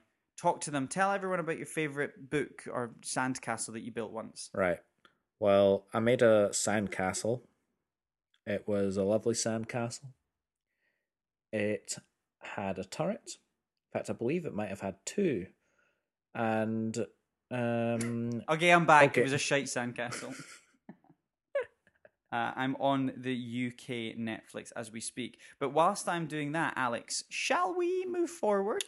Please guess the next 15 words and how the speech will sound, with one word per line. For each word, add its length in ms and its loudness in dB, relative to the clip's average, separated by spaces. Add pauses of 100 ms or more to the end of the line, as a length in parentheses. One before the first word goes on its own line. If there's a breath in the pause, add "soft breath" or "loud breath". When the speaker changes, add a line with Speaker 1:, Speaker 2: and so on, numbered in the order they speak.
(140)
Speaker 2:
Well, 280 8
before 260 2
we 80 4
move 180 6
forward, 300 8
I 60 10
feel 180 4
like, 300 4
uh, 380 -4 (300)
I 40 4
feel 340 4
like 240 6 (280)
we 260 0
need 240 -2
to 380 4